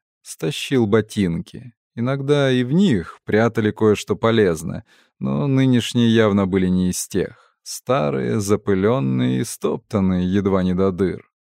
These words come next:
Вот так-то лучше. Он поглядел на Миару, которая по-прежнему спала. А если попробовать?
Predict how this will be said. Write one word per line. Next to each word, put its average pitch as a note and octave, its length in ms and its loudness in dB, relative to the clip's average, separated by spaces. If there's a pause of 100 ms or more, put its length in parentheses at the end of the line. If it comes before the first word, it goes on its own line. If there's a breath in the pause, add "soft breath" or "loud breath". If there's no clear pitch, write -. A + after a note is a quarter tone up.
(240)
Вот B2 320 -8 (100)
так-то A2+ 420 -4
лучше. A2 640 -4 (380)
Он A#2 340 0
поглядел A#2 600 2
на B2 140 4
Миару, B2 540 2
которая B2+ 520 -2
по-прежнему F#2+ 680 0
спала. F#2+ 640 -4 (640)
А F#2 240 -8
если A#2 480 -8
попробовать? A2 960 -2